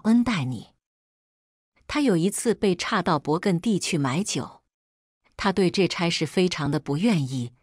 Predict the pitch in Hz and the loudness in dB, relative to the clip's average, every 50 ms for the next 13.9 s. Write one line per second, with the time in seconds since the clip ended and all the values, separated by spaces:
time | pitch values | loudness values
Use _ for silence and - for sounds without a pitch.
0 | _ _ - - - _ _ 196 190 185 185 165 - - - 156 160 190 214 - | _ _ -20 -20 -20 _ _ 4 4 6 4 2 2 0 -2 0 0 0 0 0
1 | 180 135 123 131 139 156 202 202 165 143 - - 131 117 123 - - 185 190 196 | 0 -2 0 0 2 2 4 4 2 0 -2 -4 -2 -4 -2 0 0 0 2 2
2 | 180 143 113 101 107 127 - - - 135 117 117 135 143 - _ _ _ _ _ | 0 0 -2 -2 -4 -6 -6 -4 -4 -2 -2 -4 -6 -8 -10 _ _ _ _ _
3 | _ _ - - - _ - 220 254 254 - - 320 - 254 - - 190 165 202 | _ _ -20 -20 -12 _ 0 0 0 0 0 -4 0 0 0 0 2 0 2 2
4 | 262 294 277 170 127 - - - - 127 139 214 226 - - 135 131 147 170 - | 2 2 0 0 -2 -4 -6 -6 -4 0 0 0 0 0 -2 -2 -2 -2 -4 -8
5 | _ _ _ - - - - - 269 262 226 - - 175 147 131 131 - 226 214 | _ _ _ -20 -20 -20 -4 0 2 2 2 2 2 0 0 0 2 2 2 2
6 | 175 - - - - - _ - 294 262 226 196 - - 294 294 285 - 226 175 | 2 0 -4 -12 -20 -20 _ 2 4 4 4 4 2 0 0 0 2 2 0 0
7 | 151 135 - 170 170 226 269 - - 143 139 143 - - 165 147 135 131 139 160 | -2 -2 0 0 2 2 0 -2 -4 -4 -4 -2 -2 -2 -2 0 0 0 -2 -2
8 | 175 - 156 151 151 - - 123 156 180 - - 135 123 120 139 143 - _ _ | -2 -2 -4 -4 -4 -4 -4 -4 -2 -2 -2 -4 -2 -2 -2 -4 -6 -10 _ _
9 | _ _ - - _ - - - 175 160 165 196 277 277 202 151 135 - - - | _ _ -20 -20 _ -10 -2 0 0 2 2 2 2 2 2 0 -2 -6 -6 -4
10 | 151 117 117 - - 151 - - 160 139 139 147 139 165 127 - - _ _ _ | -4 -4 -4 -4 -4 -6 -4 -2 -2 -2 -2 -2 -2 -4 -4 -4 -8 _ _ _
11 | _ _ _ _ _ _ _ _ _ _ _ _ _ - 269 247 226 - 226 214 | _ _ _ _ _ _ _ _ _ _ _ _ _ 0 2 2 2 0 -2 -4
12 | - - 285 269 - 269 247 226 - - - 233 226 214 180 139 139 151 180 220 | -2 -4 -4 -4 -2 -2 -2 -2 0 0 0 2 2 2 0 0 0 -2 -2 -2
13 | - - - 302 - 156 135 131 123 120 120 147 - - - 262 - - | -2 -2 -2 0 0 0 0 0 0 0 -2 -2 -2 -2 -4 -4 -6 -6